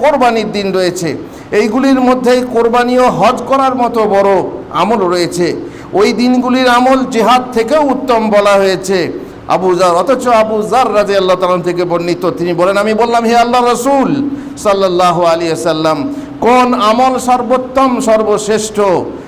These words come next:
তখন তিনি বলেছিলেন, "আল্লাহর প্রতি আল ঈমান ও বিল্লাহ, আ, তারপরে সুম্মাল জিহাদু ফি সাবিলিল্লাহ, আল্লাহর প্রতি ঈমান রেখে তারপরে জিহাদ, আল্লাহ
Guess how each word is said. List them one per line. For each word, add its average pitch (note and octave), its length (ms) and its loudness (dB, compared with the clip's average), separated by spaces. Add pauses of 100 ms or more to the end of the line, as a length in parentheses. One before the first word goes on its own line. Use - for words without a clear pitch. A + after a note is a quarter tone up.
(120)
তখন F#3 260 0
তিনি F#3+ 260 -2
বলেছিলেন, F3 720 0 (340)
"আল্লাহর F#3 340 2 (100)
প্রতি G3 240 -4
আল F#3 140 0
ঈমান A3 360 2
ও A3+ 60 2
বিল্লাহ, A#3 680 2 (580)
আ, F3+ 380 2
তারপরে F3 600 0
সুম্মাল D#3+ 460 -4
জিহাদু E3 580 0
ফি E3 180 0
সাবিলিল্লাহ, D3+ 960 0 (300)
আল্লাহর F#3+ 500 2
প্রতি A3 360 -4
ঈমান A#3 300 0
রেখে A3+ 320 0
তারপরে G#3 520 0
জিহাদ, F3+ 680 2
আল্লাহ F#3 340 2